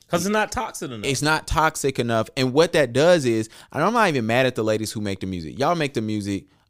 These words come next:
Speaker 2: Um, it's cool. I listen to the shit. I think it's fucking funny, to be a hundred percent correct. Um,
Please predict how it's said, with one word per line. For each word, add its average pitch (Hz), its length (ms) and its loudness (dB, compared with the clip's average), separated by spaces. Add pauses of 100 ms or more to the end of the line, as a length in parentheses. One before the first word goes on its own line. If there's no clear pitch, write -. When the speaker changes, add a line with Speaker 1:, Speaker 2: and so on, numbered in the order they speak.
Speaker 2:
Um, 98 440 -4
it's 110 160 -4
cool. 117 340 0
I 135 120 6
listen 131 300 -2
to 104 120 -6
the 92 80 -6
shit. 82 180 -4
I 98 100 -2
think 98 200 -6
it's 87 100 -6
fucking 78 300 -10
funny, 71 320 -14 (100)
to - 100 -10
be 87 200 -4
a 85 60 -4
hundred 87 260 -8
percent 80 320 -10
correct. 73 320 -10 (440)
Um, 101 380 0